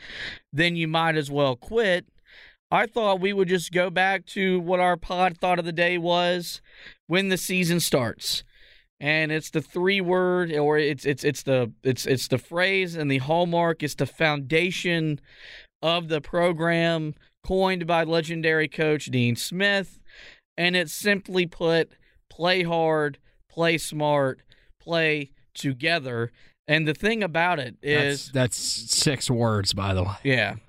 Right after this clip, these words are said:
Speaker 1: <laughs> It's, but the three words
Speaker 2: I get, I get what you're saying. I
Speaker 1: the
Speaker 2: get what you're
Speaker 1: three
Speaker 2: saying.
Speaker 1: words are the most important one. And, and the thing about it is the together on my show sheet,
Speaker 2: Yeah.
Speaker 1: it's all capital.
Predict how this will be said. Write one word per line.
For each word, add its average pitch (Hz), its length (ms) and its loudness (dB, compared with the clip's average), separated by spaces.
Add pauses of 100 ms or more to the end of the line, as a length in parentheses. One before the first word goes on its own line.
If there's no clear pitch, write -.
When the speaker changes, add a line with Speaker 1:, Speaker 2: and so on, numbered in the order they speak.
(180)
Speaker 1:
<laughs> 165 300 2 (1200)
It's, 185 380 0
but 214 160 2
the 208 100 0
three 254 380 -2
words 233 140 0
Speaker 2:
I 285 40 2
get, 302 240 0
I 247 140 4
get 302 180 2
what 285 160 0
you're 226 80 -4
saying. 135 400 -2
I 135 60 0
Speaker 1:
the 180 80 2
Speaker 2:
get 214 120 2
what 214 40 2
you're - 20 2
Speaker 1:
three - 160 0
Speaker 2:
saying. 185 120 2
Speaker 1:
words 220 280 0
are 202 140 0
the 190 80 -4
most 185 280 -2
important 175 440 0
one. 156 160 2
And, 160 140 -2
and 175 200 2
the 175 60 -2
thing 240 260 -2
about 196 300 0
it 190 100 -2
is 156 200 -4
the 156 120 0
together 180 580 -2
on 170 160 2
my 165 140 0
show 170 300 0
sheet, 214 400 -2 (120)
Speaker 2:
Yeah. 143 300 0 (460)
Speaker 1:
it's 165 180 0
all 175 180 2
capital. 143 540 -4